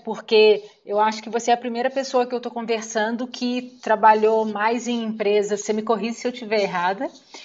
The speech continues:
mas que, é, trabalhou mais em empresas que são consultorias de design e inovação, que são multinacionais, e, e eu acho que as outras pessoas que eu conversei aqui, ou era o X em agência,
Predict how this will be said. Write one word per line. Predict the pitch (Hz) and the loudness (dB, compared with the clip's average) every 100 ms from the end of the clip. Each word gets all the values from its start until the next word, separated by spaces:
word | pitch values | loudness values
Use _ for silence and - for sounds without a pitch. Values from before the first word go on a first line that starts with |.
| - - | -16 -6
mas | 190 202 202 202 | 0 4 4 2
que, | 220 233 220 196 165 160 | -2 0 4 4 2 6
é, | 208 196 196 | 6 6 2
trabalhou | 214 226 220 226 | 4 4 6 6
mais | 226 247 | 4 4
em | 262 254 | -2 -4
empresas | 233 214 208 214 208 - | -4 0 2 2 0 -10
que | - | -2
são | 220 208 | -2 -2
consultorias | 202 226 - 220 202 247 262 | -4 -6 -2 2 2 0 -4
de | 214 | -6
design | 214 196 208 220 | -4 0 0 0
e | |
inovação, | 214 214 202 196 - 214 208 202 | -4 -2 0 0 0 0 0 -4
que | 202 | -10
são | - 214 196 180 170 _ 196 | -4 -2 -2 -8 -18 _ -10
multinacionais, | 202 208 202 196 208 185 180 185 294 - _ _ - - - - _ - | -8 -6 -8 -6 -6 -8 -6 -6 -6 -10 _ _ -20 -20 -20 -20 _ -6
e, | 214 220 226 233 226 214 - | 0 2 4 4 2 0 -2
e | 190 220 220 208 196 185 180 | -4 -2 0 2 0 0 4
eu | 214 | 8
acho | 208 214 | 6 4
que | 254 | 2
as | 226 208 | 2 2
outras | 220 226 | -2 0
pessoas | 220 214 214 | -2 2 0
que | 208 | 2
eu | 208 | -2
conversei | 208 208 202 208 | 0 0 4 2
aqui, | 208 240 | 4 2
ou | 233 | 4
era | 226 220 | 4 4
o | |
X | 220 - 240 214 | 2 -4 -2 -2
em | 208 190 | -4 -4
agência, | 180 214 240 240 233 233 | -2 0 0 0 0 -2